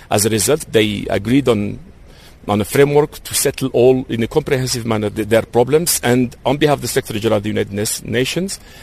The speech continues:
I'm there to support the region and the leaders of the region in promoting peace, cooperation and development. That's the purpose. So I had a meeting of the guarantors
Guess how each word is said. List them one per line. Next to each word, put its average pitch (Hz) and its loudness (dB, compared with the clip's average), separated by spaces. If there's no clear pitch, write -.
I'm 120 2
there 123 2
to - -12
support 117 0
the 107 -12
region 120 0
and 117 0
the 98 -2
leaders 120 0
of 110 -10
the 104 -6
region 123 -4
in 151 0
promoting 123 0
peace, - -2
cooperation - -2
and 101 -2
development. 101 -4
That's - 0
the - -4
purpose. 117 -4
So 143 0
I 131 2
had 165 0
a 135 0
meeting 139 -4
of 107 -2
the 110 -4
guarantors 143 2